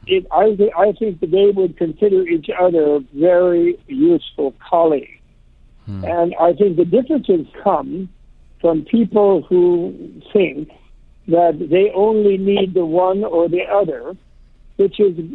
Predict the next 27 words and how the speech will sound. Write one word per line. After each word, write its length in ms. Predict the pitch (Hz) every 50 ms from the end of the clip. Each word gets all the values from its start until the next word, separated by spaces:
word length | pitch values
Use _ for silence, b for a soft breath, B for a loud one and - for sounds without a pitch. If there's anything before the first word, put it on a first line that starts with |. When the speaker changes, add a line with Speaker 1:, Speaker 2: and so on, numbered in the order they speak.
| 226 -
Speaker 1:
correct 400 | - 185 190 240 294 320 - - _
for 120 | - 175 165
them 280 | 175 170 170 175 180
in 220 | 190 - 165 165 165
a 80 | 160
way 440 | 160 202 214 190 180 185 196 185 - - - - -
in 320 | - - 175 185 175 160
their, 240 | 180 180 175 175 180
in 220 | - - 170 175 170
the 80 | 165
cultures 600 | 160 - - 208 208 190 - - 196 185 160 - -
where 160 | 196 185 175
they 160 | 170 180 175
grew 240 | 156 135 165 175 208
up 220 | 208 190 190 - -
with 180 | 196 170 160
them. 200 | 139 147 135 - _ _ _ _ - _ _ _ _ - - - - - - - -
So 200 | 185 180 170 160
people 380 | 143 - 202 240 208 233 214 160
who 140 | 185 190
grew 180 | 165 156 185 196
up 160 | 190 185 -
in 80 | 185 175
a 60 | 156
Christian 440 | - - 202 180 - - 190 175 156
culture 560 | - - 170 156 143 - - 160 160 165 -
are 180 | - 143 147 139